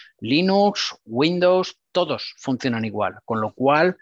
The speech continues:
me da a pensar, sin haber entrado a cuestionar el, el si tendría que existir o no, que además está haciendo que no popularices tu contraseña. De hecho,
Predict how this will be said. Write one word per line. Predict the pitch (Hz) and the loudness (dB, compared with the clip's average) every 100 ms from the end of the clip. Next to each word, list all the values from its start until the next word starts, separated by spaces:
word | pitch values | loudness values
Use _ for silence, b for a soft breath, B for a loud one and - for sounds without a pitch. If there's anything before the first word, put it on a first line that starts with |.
| B B B B B | B B B B B
me | 117 101 | -2 0
da | 113 139 | 2 2
a | |
pensar, | 147 143 - 165 180 202 | 0 -2 0 2 0 -2
sin | - 110 | -8 -6
haber | 98 117 | -4 -2
entrado | 127 127 127 127 123 | -2 0 0 2 0
a | 120 | -2
cuestionar | - 120 - 120 123 127 - _ | -4 -8 -6 -4 -2 -2 -6 _
el, | 123 113 117 117 113 - | -8 -4 -4 -4 -6 -6
el | 123 113 110 | -6 -6 -4
si | - 120 | -4 -4
tendría | 110 113 117 117 | -4 -4 -2 -4
que | 120 | -6
existir | - 110 - 127 | -8 -10 -6 -2
o | 131 | 0
no, | 151 202 208 _ _ - | 2 0 -4 _ _ -6
que | 131 113 | -2 0
además | 107 107 107 120 - | -2 -2 -2 0 -2
está | 135 135 | -4 -4
haciendo | 127 135 127 143 | -4 -4 -2 -2
que | 139 | 0
no | 127 123 | -2 -2
popularices | 120 - 107 110 113 - | -6 -4 -6 -6 -8 -10
tu | 107 | -10
contraseña. | 104 98 - 139 123 - _ B B B B | -10 -6 -2 -2 -4 -8 _ B B B B
De | - 113 110 147 | -8 -2 0 -2
hecho, | 156 - 185 226 247 | -2 2 4 4 2